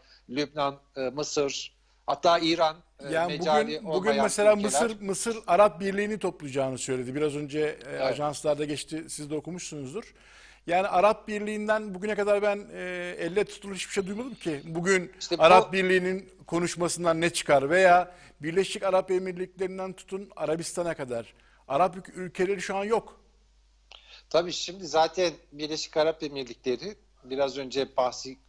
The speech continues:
Speaker 1: e, bahsettiğim ülkelerden bir tanesi o. İsrail ile ilişkileri normalleştirme adına, e, Filistin'i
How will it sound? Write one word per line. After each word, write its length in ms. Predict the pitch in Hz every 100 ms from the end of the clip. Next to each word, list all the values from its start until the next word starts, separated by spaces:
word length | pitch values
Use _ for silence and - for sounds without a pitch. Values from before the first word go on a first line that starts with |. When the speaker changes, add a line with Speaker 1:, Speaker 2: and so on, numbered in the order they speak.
| -
Speaker 1:
e, 320 | 135 117 117 -
bahsettiğim 640 | 123 120 - 127 - 131
ülkelerden 600 | 123 - 123 127 123 127
bir 80 | 117
tanesi 480 | 131 123 113 - 175
o. 280 | 147 165 - _ _ _ _ -
İsrail 520 | 135 - 156 160 147
ile 280 | 143 143 -
ilişkileri 580 | 135 131 - 139 139
normalleştirme 920 | 139 139 139 147 143 135 - 135 156 156
adına, 480 | 135 117 147 226 - _ _ _ _ 120
e, 360 | 127 123 123 -
Filistin'i 1400 | 147 151 151 - 147 147 151 156 - 151 143 143 190